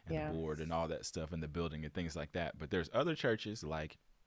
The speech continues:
Speaker 1: Black churches, where I'm just, I'm in the small groups, I'm doing min-, ministry with them, I'm volunteering to play, I'm doing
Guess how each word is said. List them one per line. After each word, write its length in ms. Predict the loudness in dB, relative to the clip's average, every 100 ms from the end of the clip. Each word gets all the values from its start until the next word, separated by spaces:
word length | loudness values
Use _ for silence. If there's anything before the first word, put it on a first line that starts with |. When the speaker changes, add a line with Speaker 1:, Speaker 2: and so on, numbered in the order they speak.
| _
Speaker 1:
Black 320 | 2 4 4 4
churches, 460 | 2 2 -4 -6
where 160 | -2 0
I'm 140 | 0 0
just, 300 | -4 -6 -14 -6
I'm 180 | 0 2
in 100 | 2
the 60 |
small 300 | 2 2 2
groups, 440 | 2 2 0 -2 -12 -16 -20 -18 -2
I'm 140 | 0
doing 400 | 2 2 0 -2 -4
min-, 200 | -4 -4 0
ministry 480 | 2 2 0 0
with 180 | 2 2
them, 380 | 2 2 2 -2 -6 -20 -20 -18 -2
I'm 340 | 2 2 0
volunteering 1000 | 2 4 4 4 2 4 6 8 6 2
to 80 | 0
play, 540 | 2 4 4 4 2 0
I'm 160 | 0
doing 320 | 0 0 0